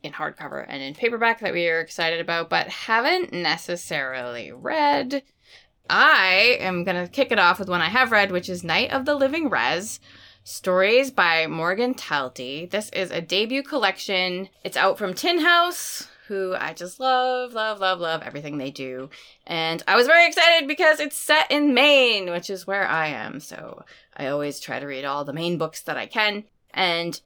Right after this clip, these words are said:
this collection has been getting so much buzz, like, so much buzz. It's on every anticipated list of the year. I've been hearing about it for a while. It is twelve stories about being Native in America in the twenty-first century.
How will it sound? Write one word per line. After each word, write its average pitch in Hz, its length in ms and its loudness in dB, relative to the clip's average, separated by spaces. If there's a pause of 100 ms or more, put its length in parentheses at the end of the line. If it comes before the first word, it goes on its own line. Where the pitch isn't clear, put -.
(100)
this 262 320 -2 (160)
collection 269 340 0
has 233 100 -2
been 220 80 -8
getting 196 180 0
so 392 400 0
much 294 220 2
buzz, 160 400 0
like, - 200 -14
so - 320 -2 (480)
much - 360 0
buzz. 185 260 4
It's 180 140 -6
on 202 200 4
every 247 640 4
anticipated 233 760 0
list 240 340 0
of 208 100 -6
the 202 100 -2
year. 277 680 4 (360)
I've 180 80 -8
been 196 80 0
hearing 262 220 4
about 226 220 4
it 190 80 4
for 175 240 4
a 165 80 2
while. 208 640 4 (380)
It 240 80 0
is 226 160 -4
twelve 370 300 6
stories 170 720 0 (200)
about 180 340 2
being 220 260 -2
Native 196 480 4
in 190 140 -2
America 170 500 0
in 156 60 -8
the 170 80 -6
twenty-first 160 640 -6
century. 143 640 -10